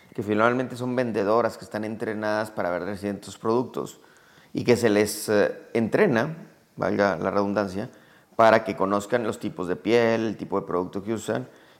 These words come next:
el paciente y que se lo recomienden. Pero esos productos son productos cosméticos, entonces creo que no, hay que definir muy bien cuál es un cosmético, cuál es un cosmecéutico y cuál es un medicamento.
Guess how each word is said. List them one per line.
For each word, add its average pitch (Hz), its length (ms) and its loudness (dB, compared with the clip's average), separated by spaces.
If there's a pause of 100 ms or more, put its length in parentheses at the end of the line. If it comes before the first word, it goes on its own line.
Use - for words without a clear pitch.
(120)
el 101 200 0
paciente 123 460 -2
y 110 60 -2
que 95 80 -10
se 98 80 -8
lo 92 80 0
recomienden. 98 640 -2 (460)
Pero 127 120 4
esos 196 140 2
productos 147 540 0
son 147 160 0
productos 151 360 0
cosméticos, 107 720 -4
entonces 98 280 -6
creo 139 180 2
que - 300 0
no, 127 340 2
hay 123 160 4
que 156 140 0
definir 127 380 0
muy 127 160 -2
bien 110 380 0
cuál 117 160 6
es 117 100 -2
un 120 100 -2
cosmético, 113 640 0
cuál 107 180 2
es 110 120 -4
un 113 80 -8
cosmecéutico 117 720 -2
y - 20 -4
cuál 117 180 2
es 110 80 -2
un 107 80 -4
medicamento. 87 600 -6